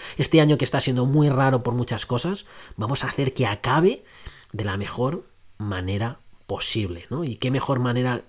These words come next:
de hacerlo acabar que cosas que dependan de nosotros. Por eso he creado ese reto, ¿no?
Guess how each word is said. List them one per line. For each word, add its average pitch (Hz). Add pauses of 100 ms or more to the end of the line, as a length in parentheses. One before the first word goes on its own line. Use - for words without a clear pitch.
(180)
de 117
hacerlo 117
acabar 117
que 107
cosas 117
que 104
dependan 104
de 98
nosotros. 90 (320)
Por 110
eso 135 (600)
he 120
creado 101
ese 95
reto, 92
¿no? 92